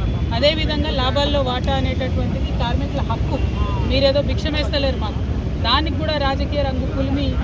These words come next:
నిన్న మీరు చేసినటువంటి ప్రకటన సింగరేణి కోల్బెల్ట్ ఏరియాలో ఎవరు కూడా దాన్ని పాజిటివ్గా స్వీకరిస్తలేరు. మీరు, ఆ, మీ, ఈ సందర్భంగా నేను ముఖ్యమంత్రి గారిని కోరేది ఒకటే, మీరు బొగ్గు గని కార్మికుల కష్టాలను తెలుసుకోండి, వారికి సంబంధించిన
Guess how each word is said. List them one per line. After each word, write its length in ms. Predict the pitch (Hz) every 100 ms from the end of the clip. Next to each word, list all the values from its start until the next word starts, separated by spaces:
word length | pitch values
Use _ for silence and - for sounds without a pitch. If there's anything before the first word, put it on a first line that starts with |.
| - - -
నిన్న 160 | 233 254 262
మీరు 120 | 254 -
చేసినటువంటి 520 | 254 277 - - - -
ప్రకటన 380 | 226 262 294 294 - -
సింగరేణి 400 | 254 262 269 269 269
కోల్బెల్ట్ 420 | 247 240 254 254 240
ఏరియాలో 300 | 240 247 320 - - - - -
ఎవరు 200 | 254 320 320
కూడా 140 | 311 285 -
దాన్ని 200 | 247 247 240
పాజిటివ్గా 420 | 240 - 262 262 -
స్వీకరిస్తలేరు. 720 | 254 - 254 - 247 240 - - - - - -
మీరు, 240 | 247 247 262 254 240 247 240
ఆ, 40 | 233 -
మీ, 120 | - - - - -
ఈ 40 | - -
సందర్భంగా 500 | 269 277 269 285 285 - - - -
నేను 140 | 123 -
ముఖ్యమంత్రి 380 | 185 285 - 277
గారిని 200 | 277 -
కోరేది 280 | 247 262 262 -
ఒకటే, 240 | 254 311 - - - - -
మీరు 140 | - 233
బొగ్గు 180 | - -
గని 140 | 285 -
కార్మికుల 360 | 262 269 269 269 -
కష్టాలను 400 | - - 190 185
తెలుసుకోండి, 480 | 269 - - 285 - - - - -
వారికి 200 | - - -
సంబంధించిన 440 | 247 - - -